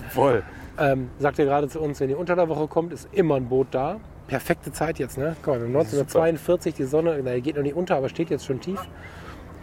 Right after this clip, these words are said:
Speaker 2: Hammer. Ähm, am Wochenende ist es totschlagen. Da ist hier auch auf dem See nicht witzig, weil hier einfach vierhundert Subs und,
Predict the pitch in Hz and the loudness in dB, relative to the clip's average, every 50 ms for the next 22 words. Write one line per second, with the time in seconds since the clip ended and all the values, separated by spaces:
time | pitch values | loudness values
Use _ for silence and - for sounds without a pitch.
0 | - - 156 151 123 101 87 - - - - - - - - - - - - - | -2 0 2 2 2 0 -4 -10 -14 -16 -18 -18 -18 -18 -18 -18 -18 -18 -14 -2
1 | - 156 147 147 143 139 143 147 - - - 156 147 180 175 202 175 175 170 180 | 2 4 6 6 6 4 2 -2 -4 -4 0 4 6 6 6 6 6 4 4 4
2 | 180 175 156 156 156 135 - - - - - 165 202 202 - - - 196 190 196 | 2 2 2 0 0 -2 -4 -10 -20 -2 2 4 4 4 2 0 2 2 2 2
3 | 208 220 233 240 - - 147 127 151 160 147 - - 165 151 135 139 143 147 135 | 2 -2 -4 -8 -6 -4 -2 0 0 0 -2 -2 -2 0 0 2 0 0 0 0
4 | 127 147 156 175 175 - - 165 156 135 139 156 175 - - 208 185 - - 143 | 0 2 2 0 0 -2 -4 -4 -4 -2 0 0 -2 0 -2 -4 -4 -2 0 0
5 | 139 139 147 147 135 - 131 - - 175 180 156 143 160 156 139 - - - 165 | 2 2 0 0 -2 -6 -10 -8 -2 0 0 2 2 2 0 0 0 0 0 0
6 | 170 - - - - - - 147 139 139 139 - | 0 -2 -6 -16 -8 -4 -2 0 0 0 -2 -6